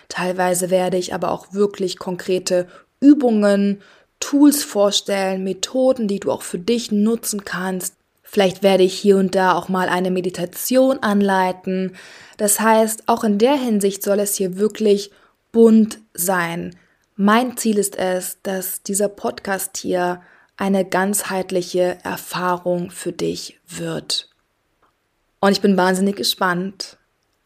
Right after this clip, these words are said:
und würde mich total freuen zu erfahren, ähm, was dein Gefühl ist jetzt nach dieser ersten Folge. Und ich würde mich natürlich wahnsinnig freuen, wenn du auch bei den kommenden Podcast-Folgen wieder mit dabei wärst, wenn du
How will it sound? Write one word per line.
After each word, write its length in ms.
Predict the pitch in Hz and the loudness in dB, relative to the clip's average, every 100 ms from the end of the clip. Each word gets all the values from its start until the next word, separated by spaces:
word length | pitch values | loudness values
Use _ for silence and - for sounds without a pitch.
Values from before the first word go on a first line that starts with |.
| _ | _
und 680 | 185 175 175 175 - - - _ _ _ - | -12 -10 -8 -10 -10 -10 -12 _ _ _ -2
würde 240 | 196 214 | 4 4
mich 180 | 226 - | 4 0
total 520 | 214 - 196 226 254 | -4 -4 -2 0 0
freuen 500 | - - 233 277 240 | -4 -8 -2 -2 -2
zu 140 | - | -2
erfahren, 600 | 202 202 214 208 208 208 196 - - _ _ 202 | -4 -4 -2 2 2 0 -6 -16 -20 _ _ -8
ähm, 260 | 196 196 | -4 -2
was 160 | 196 - | -2 0
dein 200 | 269 311 | 0 0
Gefühl 440 | 302 - - 370 | -4 -2 4 6
ist 360 | 311 170 180 214 | 6 2 0 -6
jetzt 240 | 208 - | -8 -6
nach 120 | 196 | -6
dieser 240 | - 185 196 | -4 -2 0
ersten 380 | 202 202 - 180 | -2 -4 -10 -12
Folge. 760 | - 190 240 254 190 185 185 | -10 -4 -2 -2 0 -2 -2
Und 260 | 185 180 - | -6 -10 -10
ich 180 | - 202 | -8 -4
würde 120 | 202 | -2
mich 160 | 196 | -2
natürlich 440 | 202 180 190 190 - - - _ | -4 -4 -2 -2 -4 -18 -20 _
wahnsinnig 680 | 170 185 202 220 208 202 190 | 2 4 6 4 0 -4 -6
freuen, 520 | - 190 190 190 190 | -6 -2 -2 -2 -6
wenn 140 | 185 | -8
du 140 | 180 - | -8 -6
auch 360 | 180 180 180 - - - _ | -4 -4 -6 -16 -20 -20 _
bei 180 | 202 196 | 0 2
den 460 | 190 190 185 185 - | 4 2 2 -4 -10
kommenden 840 | - 262 302 262 226 190 185 185 | -6 -2 -2 -4 -4 -4 -2 -6
Podcast-Folgen 1120 | - 190 - 175 - - 180 180 180 175 175 175 | -10 -14 -10 -10 -8 -4 -2 0 -2 -4 -6 -8
wieder 540 | 196 190 185 175 180 - | -8 -4 -2 -2 -4 -8
mit 160 | 180 | -8
dabei 480 | - - 214 233 233 | -6 -6 -6 -6 -4
wärst, 480 | 202 196 190 - - | -2 -2 -2 -8 -10
wenn 180 | 208 190 | -12 -10
du 360 | 190 185 185 | -6 -6 -8